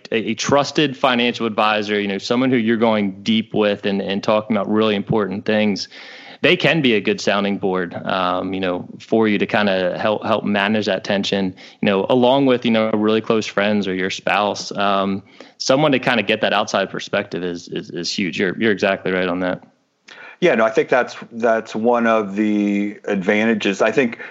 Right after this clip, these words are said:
Speaker 2: of having an advisor. And you kind of, you at the, at the top, you kind of had an anecdote about, you know, a, a situation that you had run into,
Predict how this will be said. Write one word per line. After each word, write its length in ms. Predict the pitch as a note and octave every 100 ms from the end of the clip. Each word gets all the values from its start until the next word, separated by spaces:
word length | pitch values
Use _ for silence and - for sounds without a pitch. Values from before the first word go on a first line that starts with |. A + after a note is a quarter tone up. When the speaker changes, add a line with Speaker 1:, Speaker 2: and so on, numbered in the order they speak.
| - -
Speaker 2:
of 260 | G#2+ G#2+ F#2+
having 360 | B2 C3 A#2+
an 80 | G#2
advisor. 600 | G2+ G#2 G2 G2 G#2+ G#2+
And 200 | A2+ A2+
you 80 | G#2
kind 240 | A#2+ A2+
of, 180 | G2+ G2+
you 300 | G#2+ A2+ A#2
at 100 | A2
the, 180 | A2 A2
at 140 | G#2 G2+
the 60 |
top, 380 | - A2 A2+ A2+
you 80 | G2+
kind 160 | G#2+
of 180 | G2 F#2 - - -
had 180 | A#2 A2
an 120 | G#2
anecdote 760 | G2+ A2 G#2+ - G2+ G2 F#2+
about, 560 | G2+ F#2+ F#2+ F#2+ F#2+ G2+
you 80 | G#2
know, 300 | F#2+ F#2+ -
a, 260 | G#2 A2
a 20 | G#2
situation 600 | A#2 - A2+ G#2+ A#2 G#2
that 180 | G#2+ G#2
you 100 | G#2+
had 120 | G2+
run 220 | G#2+ G#2
into, 520 | A2 A#2 - G2+ F#2+